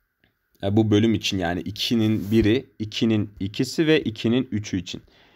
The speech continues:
Arkadaşlar üçün birinden size savunma aşmaya karşı düşman bağışıklığı falan diyor ama bu önemli değil. Yani, e, hemen hemen her karakteriniz bu bölümü geçebilir. E, bu tür s-,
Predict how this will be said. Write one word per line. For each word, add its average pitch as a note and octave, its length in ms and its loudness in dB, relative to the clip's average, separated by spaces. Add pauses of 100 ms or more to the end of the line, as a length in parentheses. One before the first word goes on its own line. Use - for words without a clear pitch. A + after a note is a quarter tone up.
(320)
Arkadaşlar G#3+ 380 6
üçün A#3+ 300 0
birinden B3+ 260 0
size A3+ 220 -4
savunma G#3+ 360 2
aşmaya G#3 300 0
karşı F#3+ 320 2
düşman F#3 320 0
bağışıklığı E3+ 420 4
falan D#3 300 2
diyor F#3+ 140 2
ama E3+ 120 4
bu - 120 2
önemli F3+ 440 0
değil. E3+ 240 0
Yani, C#3 340 2 (340)
e, G#2+ 420 6
hemen D#3+ 220 4
hemen D#3 180 4
her D#3 140 4
karakteriniz B2+ 480 2
bu A#2 140 -4
bölümü A2+ 280 4
geçebilir. G#2+ 580 0 (100)
E, F2+ 240 0
bu G#2 100 -8
tür - 140 -14
s-, - 420 -16